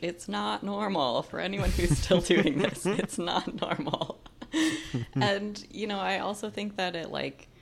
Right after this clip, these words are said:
Speaker 1: it really confuses things because, like, you don't have to be attracted to someone to treat them with respect, right?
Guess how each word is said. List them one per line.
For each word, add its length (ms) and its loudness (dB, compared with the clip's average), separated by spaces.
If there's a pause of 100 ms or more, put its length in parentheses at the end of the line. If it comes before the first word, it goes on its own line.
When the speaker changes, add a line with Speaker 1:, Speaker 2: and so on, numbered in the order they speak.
(500)
Speaker 1:
it 260 -6
really 300 -2
confuses 880 -4 (160)
things 320 -4
because, 460 -8
like, 280 -8
you 60 -4
don't 140 -4
have 120 -2
to 100 -4
be 140 -6
attracted 460 -6
to 80 -8
someone 540 -6
to 280 -4
treat 300 -6
them 120 -4
with 200 -6
respect, 560 -8
right? 400 0